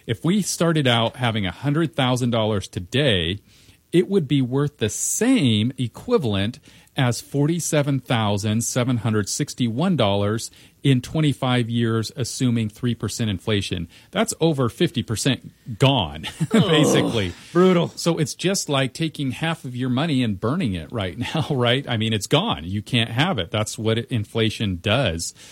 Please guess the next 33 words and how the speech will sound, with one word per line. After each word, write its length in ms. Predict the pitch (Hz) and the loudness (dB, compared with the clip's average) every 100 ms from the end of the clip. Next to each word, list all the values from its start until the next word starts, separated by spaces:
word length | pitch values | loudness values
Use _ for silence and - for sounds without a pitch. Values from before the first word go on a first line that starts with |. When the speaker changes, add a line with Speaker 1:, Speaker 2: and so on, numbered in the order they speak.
| - - - | -20 -20 -6
Speaker 1:
And 180 | 135 123 | 0 2
that's 220 | 175 226 | 2 0
based 320 | - 175 156 143 | -2 0 0 0
on 140 | 127 | 0
the 100 | 110 | -2
three 360 | - 123 175 208 | -4 -4 -2 -2
percent, 480 | 117 - 107 101 | -4 -2 -2 -2
which 220 | 123 110 135 | -2 -4 -2
has 180 | 113 | -4
been 360 | - 120 117 113 - - _ - - | -2 -2 0 -4 -8 -20 _ -20 -6
typically, 760 | 208 196 160 151 147 139 139 - | -4 -2 -4 -2 0 0 -2 -2
uh, 220 | 120 113 | -2 -2
the 320 | 104 113 110 - | 0 -2 -2 -8
very 420 | 127 120 131 123 | -4 -2 0 0
long-term 1040 | 107 104 120 117 117 117 - 123 110 104 98 | -2 0 0 2 0 -2 -6 -4 -2 -2 -4
historical 580 | 104 - 113 104 101 | -6 -2 -2 -2 -2
average. 400 | 113 127 104 87 | -2 0 -2 -4
However, 400 | - 117 165 156 | -4 0 0 0
right 340 | 92 107 151 - | 0 0 -2 -2
now 360 | 110 113 160 | 0 0 0
where 220 | 185 147 160 | -2 -2 0
we're 200 | 156 151 | 0 0
at 280 | 165 202 - - - - - | 0 -2 -8 -20 -20 -16 0
is 480 | 123 120 117 107 - - | 2 4 2 0 -4 -6
about 400 | 101 123 123 - - | 0 0 0 -6 -6
more 320 | 127 123 123 | -2 0 0
like 280 | 117 110 95 | 0 -2 -4
a 60 | |
five 460 | - - 120 156 151 | -10 -4 0 0 -2
percent 440 | 117 - 107 92 | -4 -4 -4 -4
inflation 680 | 127 98 - 110 101 107 92 | -4 -6 -2 -2 -2 -2 -2
rate. 300 | 92 87 - - - _ | -2 -2 -4 -12 -20 _
And 320 | 156 127 110 | 2 4 2